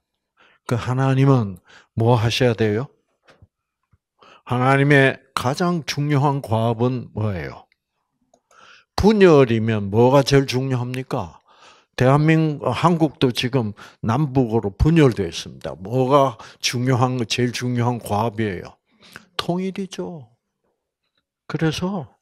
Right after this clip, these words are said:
여러분, 여기 보시면 하늘에 있는 것이나, 하늘에 있는 것은,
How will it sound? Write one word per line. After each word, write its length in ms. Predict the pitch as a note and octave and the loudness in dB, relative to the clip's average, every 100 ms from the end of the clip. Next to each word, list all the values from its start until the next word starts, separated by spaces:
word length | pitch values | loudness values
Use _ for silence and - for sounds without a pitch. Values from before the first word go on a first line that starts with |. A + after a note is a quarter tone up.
| _ | _
여러분, 440 | B2+ C#3 F#2 D#3 E3+ _ - - _ - | -8 -6 -6 -8 -10 _ -20 -20 _ -8
여기 140 | A2+ | -6
보시면 840 | F#2+ G2+ - A#2 F2 G2+ C3 D#2+ D2 _ _ _ _ _ - - - - | -6 -10 -8 -10 -8 -8 -8 -10 -18 _ _ _ _ _ -20 -20 -18 -8
하늘에 600 | - C#3+ C3+ B2 A#2+ A#2 | 0 4 4 4 4 2
있는 360 | A2 A2+ A2 | 0 -2 -2
것이나, 560 | G#2 G#2 - F#2 F2 - | -2 -4 -4 -6 -8 -12
하늘에 460 | - E3 F3+ D#3 C#3 | -8 0 2 4 2
있는 280 | C3+ B2+ A#2 | 2 -2 -2
것은, 840 | A2+ - A2 A#2 D3 F#3 A#3 | -4 -4 -4 -2 -2 -4 -8